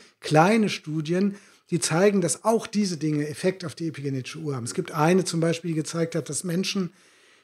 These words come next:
die schon seit langer, langer Zeit regelmäßig professionell meditieren, dass die wohl tatsächlich langsamer altern als andere Menschen. Aber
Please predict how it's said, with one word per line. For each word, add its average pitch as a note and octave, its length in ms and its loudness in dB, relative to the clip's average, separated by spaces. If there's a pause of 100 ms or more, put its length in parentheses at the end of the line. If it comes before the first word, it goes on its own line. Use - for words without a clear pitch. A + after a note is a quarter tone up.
(100)
die F3 100 0
schon E3+ 260 2
seit D#3+ 320 0
langer, F#3 360 4
langer E3 360 0
Zeit E3 580 -2 (320)
regelmäßig D#3+ 800 4
professionell F3 580 0
meditieren, E3+ 920 -2 (240)
dass - 180 -4
die G#3 160 -2
wohl F3 140 0
tatsächlich D#3+ 400 -4
langsamer D3 460 0
altern C3 380 -6
als A#2+ 360 -10
andere B2+ 320 -4
Menschen. A#2+ 420 -12 (420)
Aber G3 440 -2